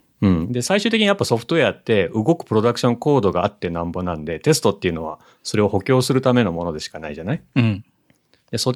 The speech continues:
Speaker 1: ちが主になるっていうのは、なんていうか、その仕事を増やすことが仕事みたいな人たちの発想にやっぱり近いと思っていて、
Speaker 2: うん。
Speaker 1: で、そのソフトウェアコンサル会社とかエスアイとかっていう会社の人たちがすごく強く主張してるっていうのは結構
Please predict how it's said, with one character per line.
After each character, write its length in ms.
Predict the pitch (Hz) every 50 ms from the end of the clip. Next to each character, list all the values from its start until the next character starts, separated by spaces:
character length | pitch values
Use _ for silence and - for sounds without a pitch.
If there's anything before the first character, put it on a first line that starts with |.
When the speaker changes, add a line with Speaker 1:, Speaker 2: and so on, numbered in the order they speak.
| - _
Speaker 1:
ち 200 | - - 196 196
が 140 | 160 113 104
主 220 | - - - 147
に 140 | 139 120 101
な 120 | 98 107 110
る 60 | 101
っ 20 | 98
て 200 | - _ - 107
い 20 |
う 40 | 101
の 100 | 117 127
は、 120 | 131 110 95
な 160 | 92 98 110
ん 100 | 131 -
て 80 | -
い 40 | 92
う 20 | 87
か、 80 | 85
そ 80 | - -
の 80 | 82
仕 160 | - - - 110
事 300 | 117 139 135 151 139 139
を 40 |
増 120 | - - 107
や 160 | 107 127 135
す 120 | - -
こ 140 | - - 98
と 140 | - 87 85
が 160 | - 113 113
仕 160 | - - 110
事 240 | 98 107 110 - 117
み 100 | 107 92
た 140 | - 101 80
い 80 | 78 78
な 140 | 76 - _ _ _ - _ _ - 113 104 95
人 140 | 101 -
た 140 | 98 - 87
ち 100 | - -
の 60 | 85
発 180 | 76 95 92 -
想 100 | - 95
に 60 | 90
や 60 | 82
っ 40 | 78
ぱ 100 | - 90
り 40 | 85
近 280 | - - - - 107 98
い 60 | -
と 80 | -
思 160 | 78 76 76 76
っ 60 | -
て 140 | _ - 80
い 80 | 76
て、 380 | - - 104 101 90 82 76 - _ _ _ _ _ _ _ _ _
Speaker 2:
う 40 | -
ん。 20 | -
Speaker 1:
で、 20 |
そ 120 | - -
の 100 | 101 90
ソ 120 | 85 - 98
フ 100 | - -
ト 80 | 107
ウ 20 | 95
ェ 40 | 90
ア 20 |
コ 160 | - - 92
ン 60 | 90
サ 100 | - 98
ル 60 | 90 90
会 120 | 92 87
社 120 | - -
と 80 | - -
か 100 | - 80
エ 80 | 85 87
ス 180 | - - 104
ア 60 | 98
イ 60 | 92 90
と 80 | 92
か 120 | - 90 78
っ 40 |
て 160 | - _ - 107
い 40 |
う 40 | -
会 200 | - 123 113 107
社 340 | - - 110 107 104 101 - - - _ _ _ _ _ _ _ _ _ _ _ -
の 80 | 127 117
人 140 | - 151
た 140 | 135 - 113
ち 120 | - 147 147
が 180 | 170 151 120
す 120 | - - 120
ご 160 | 113 127 -
く 340 | - 101 92 85 80 - - _ _ _ _ _ _
強 220 | - - 120 110
く 140 | - - 82
主 60 | - -
張 140 | - 98 90
し 40 | -
て 80 | 104
る 60 | 95 98
っ 40 |
て 120 | - - 92
い 40 | 92
う 20 |
の 80 | 110 117
は 100 | 98 -
結 220 | - 104 - -
構 380 | - - 85 78 73 - - _